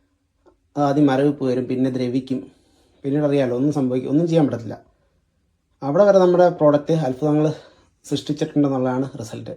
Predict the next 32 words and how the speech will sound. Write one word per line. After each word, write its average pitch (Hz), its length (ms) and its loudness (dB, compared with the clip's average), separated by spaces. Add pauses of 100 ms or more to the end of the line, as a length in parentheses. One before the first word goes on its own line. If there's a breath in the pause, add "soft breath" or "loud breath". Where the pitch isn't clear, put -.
(1160)
അപ്പോൾ 156 160 -6
ഞാൻ 196 160 6
പറഞ്ഞില്ലേ, 156 240 6
ഈ - 80 6
രണ്ട് 175 220 4
കാര്യം 160 220 4
ബ്ലഡ് 127 180 0
സർക്കുലേഷൻ 170 420 0
ഓക്സിജൻ 175 340 0
ലെവലും 175 260 2
കറക്റ്റായിട്ട് 160 520 2
ആ - 100 8
പ്രവർത്തനം 147 380 2
നടക്കുമ്പോഴത്തേക്ക് 147 560 0 (140)
നമ്മൾ 139 200 -2
നല്ല 156 180 0
ഫുഡൊക്കെ 147 360 0 (100)
കൊടുക്കണം, 123 380 -4
vitamins 135 360 -2
ഒക്കെ 147 180 -4
കൊടുക്കണം 131 340 -2
ഉള്ളിലോട്ട്. 117 320 -8 (500 soft breath)
അതും 147 160 0
കൂടെ 175 140 2
ആകുമ്പോഴത്തേക്ക് 151 500 2 (140)
നമ്മുടെ 143 280 4
ബോഡിയിലുള്ള 135 460 0 (160)
അഴുക്കുകൾ, 131 380 -4 (120)
ടോക്സിൻസ്, 143 540 -2 (160)
നമ്മൾ 139 180 -2
കഴിക്കുന്ന 135 300 -2
മരുന്നിൻ്റെയും 127 520 -2